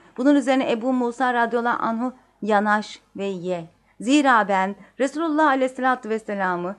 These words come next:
Cellale'yi yerken gördüm." dedi ve adama yemini için kefarette bulunmasını emretti. Buradaki cellale tavuk, diğer cellale leşini yiyen hayvanlar ki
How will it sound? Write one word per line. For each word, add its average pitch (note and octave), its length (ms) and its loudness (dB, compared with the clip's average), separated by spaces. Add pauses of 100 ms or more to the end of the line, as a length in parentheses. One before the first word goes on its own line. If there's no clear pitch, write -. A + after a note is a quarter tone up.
(200)
Cellale'yi C4 600 2
yerken A#3+ 520 0
gördüm." E3 440 -6
dedi G3+ 320 -6 (180)
ve - 140 -10
adama G3 400 -2 (180)
yemini D4 440 4
için C#4 240 -2
kefarette G3+ 800 -4
bulunmasını F#3 580 -8
emretti. E3 760 -14 (1500)
Buradaki A#3 540 -2
cellale G3+ 720 -2 (380)
tavuk, D4 520 0 (840)
diğer A3+ 320 4
cellale G3 680 -2 (240)
leşini D4 340 0
yiyen F#3+ 420 -2
hayvanlar F3+ 720 -4
ki E4 240 -8